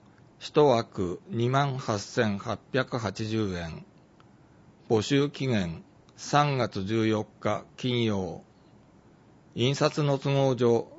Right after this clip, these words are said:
企画サイズより小さくなる場合があります。応募方法、封筒広告掲載申込書に必要事項を記入し、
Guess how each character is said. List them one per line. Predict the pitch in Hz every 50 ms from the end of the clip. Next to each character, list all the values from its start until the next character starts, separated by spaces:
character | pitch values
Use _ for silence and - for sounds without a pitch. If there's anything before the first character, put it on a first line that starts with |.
| - -
企 | - - -
画 | - 151 139 -
サ | - - 143 135 139
イ | 135
ズ | - 123 117
よ | 113 101
り | 101 95 90 - -
小 | - - 139 143 139
さ | - 143 -
く | - 131
な | 120 117 120
る | 117 113
場 | 107 117 113 107
合 | 107
が | 110 113 117 120
あ | 104
り | 95 95
ま | 92 87 80 80
す。 | - - - - - - _ _ - - - - - _ - - - - - - - - - - - - - - - _ - - - -
応 | - 104 120 143
募 | 147 151 143
方 | 139 143 139 135 135
法、 | 113 107 101 101 90 92 - - - - _ - - - - - - _ - - - _ -
封 | - - 127 143 151
筒 | - - 156 156 147 147
広 | - 151 143 147 143 -
告 | 139 131 - - 131 123 123
掲 | - - 127 135 143
載 | 139 - 143 139 139 143
申 | 143
込 | 139 143 147 143 139 - - - 135 131 127
書 | 113 - 127 110
に | 104 101 98 90 - -
必 | - - - - - 135
要 | 139 143 139 135 135
事 | 131 135 135
項 | 135 131 117 104
を | 98
記 | 92 - 107
入 | 104 98 98 101 101
し、 | - - 92 82 85